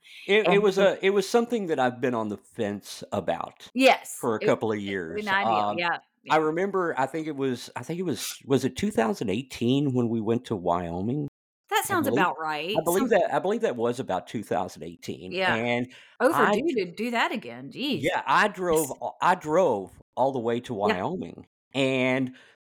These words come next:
Speaker 1: the whole way out there, I was listening to podcasts.
Speaker 2: Mm-hmm.
Speaker 1: And one of the episodes was, uh, about the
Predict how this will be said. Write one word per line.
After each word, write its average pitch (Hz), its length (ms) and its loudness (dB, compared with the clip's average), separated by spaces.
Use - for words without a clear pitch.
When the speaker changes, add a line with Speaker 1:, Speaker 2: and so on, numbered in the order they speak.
Speaker 1:
the 123 140 0
whole 143 300 2
way 131 300 0
out 139 320 -2
there, 95 380 -2
I 104 80 -2
was 98 160 -4
listening 123 540 -2
to 131 300 -2
podcasts. - 920 -6
Speaker 2:
Mm-hmm. 101 320 4
Speaker 1:
And 104 380 0
one 104 320 0
of 151 140 -2
the 120 160 2
episodes 87 800 -4
was, 95 480 0
uh, 98 320 0
about 101 360 0
the 98 360 -6